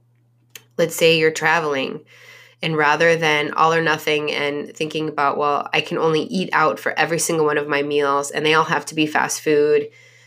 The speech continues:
yada, yada, yada, yada, yada. Good, better, best in this situation could be, "I'm gonna go to the grocery store, and I'm gonna buy myself some food, and I'm gonna not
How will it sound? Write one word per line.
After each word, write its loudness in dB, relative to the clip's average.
yada, 2
yada, 4
yada, 4
yada, 2
yada. 2
Good, -2
better, 2
best 0
in -4
this -2
situation -6
could -8
be, -6
"I'm -2
gonna 0
go -2
to 0
the -8
grocery 2
store, -2
and 0
I'm 2
gonna 0
buy 0
myself -2
some -2
food, 2
and 0
I'm 2
gonna 2
not 2